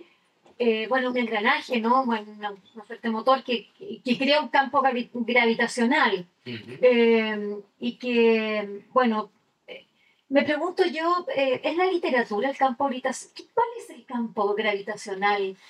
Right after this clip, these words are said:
Speaker 1: eh, en tu vida? ¿Es, es, es la literatura? ¿Cuál es, dónde está? Porque pensaba además, pensaba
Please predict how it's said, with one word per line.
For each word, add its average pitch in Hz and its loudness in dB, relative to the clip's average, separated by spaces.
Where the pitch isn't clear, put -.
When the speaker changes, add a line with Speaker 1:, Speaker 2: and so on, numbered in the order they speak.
Speaker 1:
eh, 202 -6
en 226 -6
tu 220 -6
vida? 214 0
¿Es, - -10
es, - -8
es 240 -8
la 269 -2
literatura? 269 0
¿Cuál 302 0
es, 311 -10
dónde 339 0
está? - 0
Porque 247 -4
pensaba 381 2
además, 320 -2
pensaba 320 4